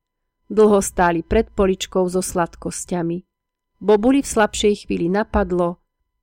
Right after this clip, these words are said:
že by mohla radšej kúpiť nejakú tú čokoládku sebe.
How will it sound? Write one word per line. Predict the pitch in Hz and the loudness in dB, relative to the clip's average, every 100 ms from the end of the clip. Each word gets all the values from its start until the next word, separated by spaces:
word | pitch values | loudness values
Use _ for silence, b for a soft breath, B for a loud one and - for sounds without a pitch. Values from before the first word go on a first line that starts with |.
| _ _ | _ _
že | 214 220 | -2 2
by | 269 | 4
mohla | 294 285 269 | 4 4 2
radšej | 233 240 196 180 | 2 0 -2 -2
kúpiť | - 220 - 226 208 | -2 -4 -2 -4 0
nejakú | 214 226 - 240 | 0 -2 -4 -6
tú | 208 | -6
čokoládku | - 233 - 226 220 - - 226 | -4 -4 0 0 0 -4 -10 -6
sebe. | - 180 160 160 - | -2 -2 -4 -12 -16